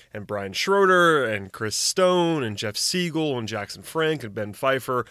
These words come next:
all kinds of people, um, that have been here the last couple of weeks to take deep dives into the N B A draft. Uh, Tyler Jones, as well, has been a frequent contributor to the podcast, and he's one of the fan favorites. So, uh, shouts to Tyler if you're listening to this and all that fun stuff. So,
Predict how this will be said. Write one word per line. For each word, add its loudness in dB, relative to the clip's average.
all 4
kinds -2
of -8
people, -4
um, -4
that -4
have -4
been -4
here -2
the -4
last -2
couple -8
of -10
weeks -8
to -10
take -8
deep -6
dives -4
into -8
the -6
N -6
B -6
A -4
draft. -4
Uh, -6
Tyler 0
Jones, 0
as -10
well, 0
has -2
been -4
a -4
frequent -10
contributor -6
to -12
the -10
podcast, -6
and -8
he's -8
one -6
of -6
the -10
fan -6
favorites. -8
So, -6
uh, -6
shouts -6
to -20
Tyler -2
if -8
you're -4
listening 0
to -4
this 0
and -2
all 2
that 2
fun 0
stuff. 2
So, 2